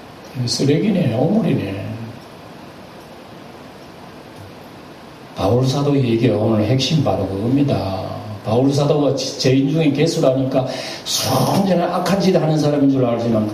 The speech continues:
안 그래요. 악한 짓 한 적이 없어요. 바울 사도는 이제 못된 짓 하고 사기치고 거짓말로 절대로 안 합니다.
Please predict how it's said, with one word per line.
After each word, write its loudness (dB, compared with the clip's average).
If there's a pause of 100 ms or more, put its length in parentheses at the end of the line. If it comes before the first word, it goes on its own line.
안 -10
그래요. 0 (300)
악한 0
짓 0
한 2
적이 2
없어요. 2 (1120)
바울 4
사도는 2
이제 2
못된 2
짓 2
하고 2
사기치고 0
거짓말로 2
절대로 2
안 -2
합니다. -2